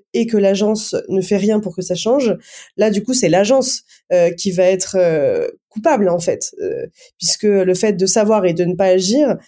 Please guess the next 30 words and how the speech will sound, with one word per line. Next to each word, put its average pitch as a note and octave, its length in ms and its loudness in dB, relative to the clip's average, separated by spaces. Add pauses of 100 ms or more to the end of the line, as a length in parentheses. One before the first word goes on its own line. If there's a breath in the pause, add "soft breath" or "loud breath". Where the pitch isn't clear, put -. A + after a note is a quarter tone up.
c'est - 160 -2
manque-, G#3+ 540 2
c'est - 160 0
manquer A#3 380 2
à B3+ 80 2
la, F3 140 2
à - 80 0
la F3+ 140 0
sécurité, G3+ 800 0
euh, F3+ 160 2 (460 loud breath)
euh, E3+ 260 2
de, E3+ 260 -2
de F3 200 -4
ses F3+ 260 -2
employés. A3 500 0 (440 loud breath)
Euh, D#3 520 0
c'est, E3+ 260 -4
c'est F3+ 180 -2
grave, A3+ 280 0
hein, F#3+ 320 0
parce F3+ 140 -2
que - 120 -6
le, F3+ 120 -2
le F3+ 200 -2
burn-out, G3 340 2
ça B3+ 140 -6
peut F#3+ 120 -2
quand F#3 140 0
même F#3 160 0
conduire F#3 560 0